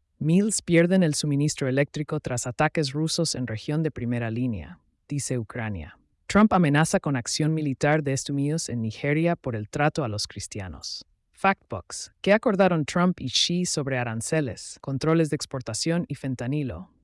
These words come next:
Las exportaciones de soja no transgénica de Rusia a China están seguras a pesar del acuerdo comercial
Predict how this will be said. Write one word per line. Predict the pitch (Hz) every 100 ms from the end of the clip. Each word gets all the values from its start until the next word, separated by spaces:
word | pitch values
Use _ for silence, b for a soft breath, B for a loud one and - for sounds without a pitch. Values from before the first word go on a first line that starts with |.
| _ _ _
Las | - 143
exportaciones | 156 - 160 - 147 180 202 190
de | 156
soja | - 185 - 127
no | 143
transgénica | 156 143 - 165 165 135
de | 123
Rusia | 123 160 170 139
a | 123
China | - 175 175 175 -
están | - - 165 175
seguras | - 147 165 196 214 - -
a | -
pesar | 123 - 170 175
del | 180 143
acuerdo | 117 156 147
comercial | 139 120 117 - 143 139